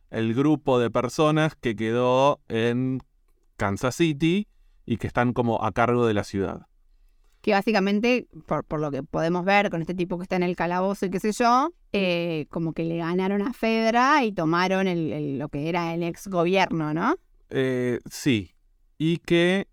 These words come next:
Speaker 1: o sea, la escena donde ella arranca y está hablando con el tipo este que lo tienen en cana, que él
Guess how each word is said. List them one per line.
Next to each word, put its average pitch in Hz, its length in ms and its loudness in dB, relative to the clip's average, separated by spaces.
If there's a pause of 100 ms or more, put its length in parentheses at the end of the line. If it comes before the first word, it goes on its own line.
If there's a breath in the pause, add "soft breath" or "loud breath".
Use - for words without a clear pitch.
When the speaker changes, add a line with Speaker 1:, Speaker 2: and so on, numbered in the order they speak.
(160)
Speaker 1:
o 107 80 -8
sea, 113 160 -4
la 104 120 2
escena 180 400 2
donde 135 380 2
ella 139 260 0
arranca 139 880 0
y 107 260 0
está 101 220 0
hablando 117 480 4
con 101 180 2
el 95 240 0
tipo 107 240 0
este 101 160 -2
que 92 120 -2 (140)
lo 95 200 0
tienen 110 260 2
en 101 140 0
cana, 123 520 2
que 98 140 0
él 90 240 -2